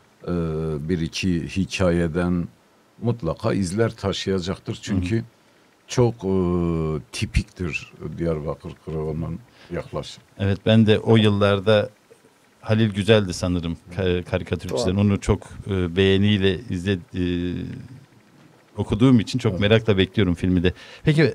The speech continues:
Speaker 2: e,
Speaker 1: Bir şey ama bir kırık Mahami vardı. O da hayatını kaybetti. Onu da en politik olanlarından birisiydi. Onu da saygıyla analım bu
Speaker 2: Rahmetten
Speaker 1: vesileyle.
Speaker 2: analım, evet. Peki ama, e, bu oyunculukla kalmayacak sanırım. Çünkü daha önceki söyleşilerden de biliyoruz ki
Speaker 1: Evet.
Speaker 2: siz,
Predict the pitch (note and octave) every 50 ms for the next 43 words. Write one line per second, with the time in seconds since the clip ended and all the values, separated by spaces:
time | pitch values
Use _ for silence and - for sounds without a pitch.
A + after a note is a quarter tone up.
0 | - A#2+ A#2+ A#2+ A#2 A#2+ A#2 C3 C3 - - B2+ A#2 A#2 A#2 A2+ A2 A#2+ B2 G#2+
1 | G2+ B2 A#2+ - - A#2 A#2+ B2+ - - G#2+ A2+ G2 - - B2 B2 A2+ G2+ F#2
2 | F#2 G2 G2 F#2+ G2 G#2+ B2+ B2+ A#2 G#2 A2+ G#2 G#2+ G#2 F#2+ G2 E2 - F#2+ F#2+
3 | F#2+ F#2 - - A2 G2+ G2+ - - G#2 G2 G2 E2+ F2+ F#2 - - - A2 G#2
4 | A2 - - G2+ F#2 F2+ F#2+ G2 F#2 F#2+ G2 F#2 - - - - - _ _ -
5 | - A#2 A#2 A#2 A#2 - G#2+ G#2+ G2+ F#2 - - A#2 G2+ G#2 G2+ G2+ G2+ G2 G2+
6 | G2+ F#2+ F#2+ F#2+ G2+ G2+ G#2 A2+ A2+ G#2 F#2 F2+ G2 F#2 G2 F2+ - - F#2+ E2+
7 | E2+ A2+ A#2 A2 - A2 G#2+ G#2 F#2+ G2 F#2+ F2+ G2 G2+ G2+ - _ _ _ _
8 | _ _ _ _ _ _ _ - - - F#2+ E2+ F2+ F#2 E2 F#2 F#2 E2 D#2 D#2+
9 | F#2+ F#2+ E2 D#2 E2+ E2+ D2+ D#2 D2+ - F2 F2 E2+ F2+ F2+ D#2+ D#2+ F2 F2+ F2
10 | E2+ E2+ F2 F2 E2+ - - - - - - - - - - - - - - F3+
11 | D#3+ E3+ E3 F3+ F#3 D#3+ C#3 - C3 C3 C3 B2+ B2+ B2+ B2+ B2 B2 B2 C3+ D3
12 | C3+ C3+ C3+ C3 C3 D3+ - - C#3+ - D3 D3 C#3+ C3+ A2 G2 G#2 F#2+ - -
13 | - A#2 A#2 B2+ D3+ E3+ C3+ - C3 B2+ A#2+ A#2+ B2+ C3+ C#3 C3+ C3 A#2+ A2+ A#2
14 | A#2 - A#2 A#2 - B2 A#2 A2+ A2 - - A#2+ A#2+ A2+ B2+ B2+ A#2+ A#2 A2 A#2
15 | C3 C#3 A2 G#2 G2 - - C#3 C#3 - - F#2+ F#2+ A#2 B2 A#2+ A2+ A#2 - -
16 | - - -